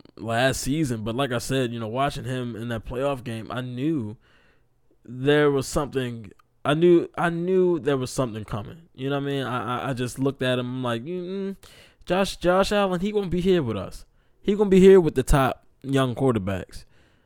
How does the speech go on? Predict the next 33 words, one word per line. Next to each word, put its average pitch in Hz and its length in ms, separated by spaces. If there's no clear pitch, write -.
You 123 140
know, 123 120
last 135 360
season 139 340
he 135 140
throws 131 340
twenty 139 300
touchdowns, 131 760
nine 131 360
interceptions. 131 840
Like, 107 200
he's 151 160
already 131 380
eight 139 240
touchdowns 131 520
away 135 340
from 113 340
what - 240
he 135 140
did 120 240
last 127 460
year. - 260
You 113 80
know, 113 100
he's 117 160
already 139 400
thrown 135 320
more 131 200
touchdowns 127 500
than 120 100
he 123 80
did 120 240
his 117 240